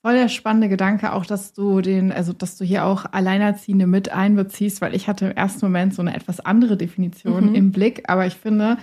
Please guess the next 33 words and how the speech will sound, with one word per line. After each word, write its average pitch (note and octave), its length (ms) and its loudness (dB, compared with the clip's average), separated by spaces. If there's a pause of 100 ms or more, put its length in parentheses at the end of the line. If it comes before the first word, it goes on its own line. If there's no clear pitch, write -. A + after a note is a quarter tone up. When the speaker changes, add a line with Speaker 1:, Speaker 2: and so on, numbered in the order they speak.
(340)
Speaker 1:
das F#3+ 160 -4
macht G3 400 2
voll G3+ 300 -2
Sinn, G3 340 2
was F3+ 220 -4
du F#3 80 -10
sagst. F#3+ 480 -2
Und F3+ 160 -2
das F3 180 -6
stimmt, A3+ 300 2
dadurch F#3+ 320 0
wird G3+ 160 -4
das G3 100 -8
eigentlich F#3+ 280 2
so G3+ 80 0
ein F#3 80 2
bisschen G3 300 0
romantisiert, F#3 1040 2 (460)
was F#3+ 400 -2 (140)
diese G3 260 0
Frau F#3+ 240 -2
dann F3+ 200 2
in F#3 100 4
dem F#3 120 2
Moment F#3 260 2
eigentlich F3+ 280 -2
durchmacht G3 600 0
und F3+ 80 -4
was F3 100 -4
sie F#3+ 100 -6
nicht F#3+ 280 -4
durchmachen E3+ 500 -4
sollte. E3 640 -4